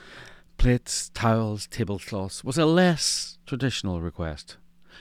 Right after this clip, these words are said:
Donations to the National Network of Abortion Funds. Miss McCartney, thirty-two, a comedy writer, and Mister Balagna, a doctoral candidate at the Pardee Rand Graduate School, said really raising money for abortion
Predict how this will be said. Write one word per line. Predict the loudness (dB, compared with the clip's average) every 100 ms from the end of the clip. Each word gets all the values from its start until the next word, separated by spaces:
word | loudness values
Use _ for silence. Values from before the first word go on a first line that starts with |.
| 0
Donations | 6 8 8 2 -2 -4
to | -4 0
the |
National | 2 2 0 -2 0
Network | 0 0 -2 -6 -6
of | -12
Abortion | -8 -4 -4 -4 -8
Funds. | -6 -8 -8 -14 -18 _ _ _ _ _ _ _ _ -20 -2
Miss | 0 2
McCartney, | 0 0 0 0 -6 -10 -10 _ -20 -20 2
thirty-two, | 6 8 6 2 0 2
a | 0
comedy | 4 4 4 2
writer, | 0 0 -4 -6 -16 -6 2
and | 6
Mister | 6 4
Balagna, | 2 4 4 2 -2 -4 -10 -20 0
a | 4
doctoral | 6 6 4 0 0
candidate | 0 0 0 -2 -6 -6 -8
at | -6
the |
Pardee | -6 0 2 4 4 4
Rand | 4 2 -2 -2
Graduate | 0 2 0 -4 -4
School, | -2 -2 -2 -12 -16 -16 -18 -20 -20 -20 -20 -20 0
said | 6 8
really | 10 10 10 6 8
raising | 8 10 8
money | 8 8 6
for | 4 2
abortion | 6 4 4 -2